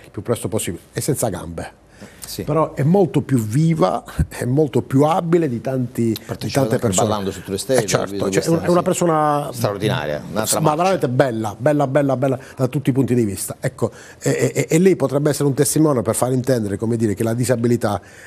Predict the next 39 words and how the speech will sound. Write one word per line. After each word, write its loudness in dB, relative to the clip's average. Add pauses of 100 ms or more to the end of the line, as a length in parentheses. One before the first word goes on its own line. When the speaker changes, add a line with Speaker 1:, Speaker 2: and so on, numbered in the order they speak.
Speaker 1:
eh, -8
se 0
in 4
una 4
società 0
normale, 0
è, -8
è, -4
è, -4 (160)
è -2
una 4
condizione, 2
come 0
dire, 2
di 4
vita, -2
fa -4
parte, 0 (160)
e 0
lei, 4
ripeto, 0
corre 2
molto 2
di 4
più 2 (220)
delle 2
persone, 0
eh, -6
diciamo, 2
abili, -2 (200)
eh, -4
eh, -4 (200)
pensa 2
in 2
positivo 2
molto 0
di 2
più, -2
de-, 2